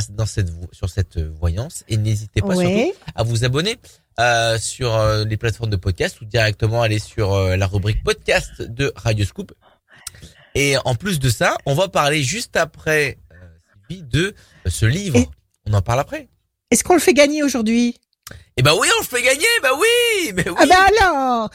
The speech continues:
Speaker 2: c'est maintenant que t'en parles. Alors aujourd'hui, vous pouvez le gagner.
Speaker 1: Mais
Speaker 2: Voilà,
Speaker 1: oui.
Speaker 2: trois cents pages de prévision astrologique sur deux mille vingt-deux, signe par signe, euh, et mois par mois.
Speaker 1: Mais
Speaker 2: Voilà.
Speaker 1: déjà, non mais déjà, un truc qu'on
Speaker 2: Excellent.
Speaker 1: a, un truc
Speaker 2: Oui.
Speaker 1: que j'ai, j'ai totalement zappé. Tous ceux qui sont passés là aujourd'hui,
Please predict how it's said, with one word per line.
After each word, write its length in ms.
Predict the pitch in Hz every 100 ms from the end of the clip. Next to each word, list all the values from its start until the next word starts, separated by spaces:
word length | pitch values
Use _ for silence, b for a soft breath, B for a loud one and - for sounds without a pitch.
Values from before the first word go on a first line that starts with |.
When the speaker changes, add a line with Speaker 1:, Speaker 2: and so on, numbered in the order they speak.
| B
Speaker 2:
c'est 160 | - 285
maintenant 260 | 330 466 466
que 60 |
t'en 180 | - 370
parles. 380 | - 247 196 180
Alors 180 | 202 254
aujourd'hui, 280 | 269 269 415
vous 80 | 311
pouvez 220 | 262 381
le 60 | 285
gagner. 480 | 262 233 208 185 - _ _ _
Speaker 1:
Mais 100 | 247
Speaker 2:
Voilà, 140 | 233 170
Speaker 1:
oui. 40 |
Speaker 2:
trois 200 | 170 311
cents 180 | 302 302
pages 280 | 233 240 277
de 80 | 220
prévision 580 | 220 247 226 208 247 285
astrologique 640 | 240 - 208 202 285 294 B B -
sur 200 | - 240
deux 80 | 233
mille 180 | 226
vingt-deux, 300 | 202 196 214
signe 260 | 269 - 240
par 160 | 220 -
signe, 440 | - 226 277 254 B B B B -
euh, 40 | 196
et 100 | 196
mois 140 | 196 214
par 160 | 185 170
mois. 280 | 151 - - -
Speaker 1:
Mais 100 | 202
Speaker 2:
Voilà. 100 | 160
Speaker 1:
déjà, 440 | 185 175 202 143 95
non 80 | 151
mais 100 | 143
déjà, 320 | 160 165 -
un 60 |
truc 120 | 143 185
qu'on 100 | 160
Speaker 2:
Excellent. 140 | 165 160
Speaker 1:
a, 160 | 113 123
un 20 |
truc 80 | 120
Speaker 2:
Oui. 160 | 226 226
Speaker 1:
que 60 |
j'ai, 160 | 101 113
j'ai 300 | 101 87 98 b b b -
totalement 380 | 117 107 104
zappé. 360 | 107 143 202 180 b b _
Tous 120 | 226
ceux 200 | 208 220
qui 160 | 185 156
sont 180 | - 156
passés 540 | 160 143 160 147 110 - -
là 120 | -
aujourd'hui, 540 | 120 113 107 95 180